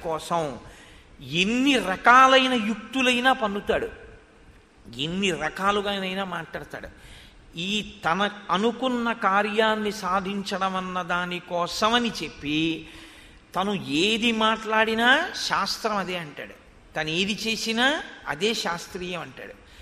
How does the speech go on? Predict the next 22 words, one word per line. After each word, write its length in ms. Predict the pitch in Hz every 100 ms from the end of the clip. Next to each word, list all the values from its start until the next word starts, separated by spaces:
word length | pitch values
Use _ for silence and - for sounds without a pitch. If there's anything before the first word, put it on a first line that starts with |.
| - - - - 143
ఇది 520 | 151 226 185 165 - -
అత్యంత 720 | - - - 190 165 - 143
ప్రమాదకరమైనటువంటి 1600 | - - 117 147 185 220 214 214 185 175 170 156 151 156 156 196
ధోరణి. 440 | - 131 123 107 -
ఇది 200 | 160 175
దేని 320 | 147 185 220 226
కొరకు 320 | 226 208 202
చేస్తాడు? 540 | 196 185 185 156 156 151 156 - - - _ -
తన 180 | 135 185
కొరకే 480 | - 202 202 214 220
చేస్తుంటాడు. 800 | 190 160 - 165 127 - - - - - - - _ -
తన 220 | 127 185
కొరకు 460 | 190 220 240 247 254
చేయడం 420 | 240 233 233 226
తప్ప 260 | 214 - 226 180 185 175
ఇతరుల 560 | 156 - 233 254 269 269
యొక్క 340 | 269 269 -
సుఖాన్ని 580 | 254 240 208 240 247 247
తన 260 | - 202 226
దృష్టిలోకి 680 | 226 214 - 254 247 240
ఎప్పుడూ 400 | 214 - - 240
పెట్టుకోడు. 500 | 247 185 - - 180